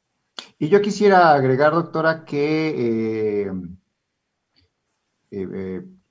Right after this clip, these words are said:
si bien nos, nos podemos quedar callados,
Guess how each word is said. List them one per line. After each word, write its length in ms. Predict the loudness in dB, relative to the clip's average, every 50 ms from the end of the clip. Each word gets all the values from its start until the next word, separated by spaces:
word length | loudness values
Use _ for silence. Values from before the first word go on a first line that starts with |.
| -20 -20
si 160 | _ -12 -10
bien 320 | -8 -4 -2 -2 0 0 0
nos, 260 | 0 0 -2 -6 -10
nos 200 | -12 -14 -14 -10
podemos 600 | -10 -6 -6 -4 -2 -2 -2 -2 -4 -6 -10 -14
quedar 300 | _ -10 -10 -8 -10 -10
callados, 760 | -10 -10 -10 -8 -8 -8 -8 -8 -8 -10 -10 -12 -18 _ _